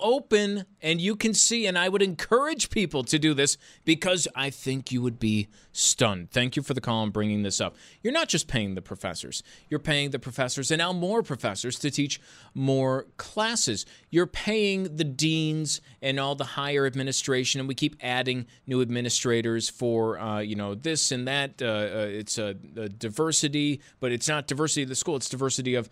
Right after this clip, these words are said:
this department and that department and that department. Everyone needs a new administrator. All these administrators and deans need people to send out press releases, uh, write their, uh, speeches for them,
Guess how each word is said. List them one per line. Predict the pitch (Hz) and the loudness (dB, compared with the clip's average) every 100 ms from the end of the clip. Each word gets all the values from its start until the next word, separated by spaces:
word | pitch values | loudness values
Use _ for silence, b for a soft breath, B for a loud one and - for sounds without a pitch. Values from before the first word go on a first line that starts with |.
| b - | b 0
this | 156 | 0
department | - 139 131 135 | 0 0 0 0
and | 127 | -2
that | 131 123 | -2 -2
department | 131 127 127 | -2 -2 0
and | |
that | 123 120 | -2 -4
department. | 120 123 120 | -4 -2 -2
Everyone | 120 123 | -2 -2
needs | 123 117 | -2 -2
a | 123 | 0
new | 120 | 0
administrator. | 123 175 - 123 98 - B B | 0 0 0 2 0 -4 B B
All | 151 | 0
these | 170 175 | 2 2
administrators | 165 214 196 - 165 170 185 165 | 2 2 2 4 4 2 0 -2
and | 143 | -2
deans | 147 165 165 175 - B B - | 0 0 0 -2 -2 B B -2
need | 147 135 | 0 4
people | 151 151 147 | 2 2 -2
to | 139 - 139 135 | 0 0 2 2
send | - 135 | 2 0
out | 127 - | -2 -4
press | 165 156 | -4 -4
releases, | 151 151 143 147 143 131 B B | -2 -2 -2 -2 -2 -4 B B
uh, | 113 113 | -2 0
write | 123 131 - | 2 0 2
their, | 131 120 117 | 4 4 4
uh, | |
speeches | 117 - 170 151 151 | 2 2 2 2 0
for | - 147 | 2 2
them, | 139 | 2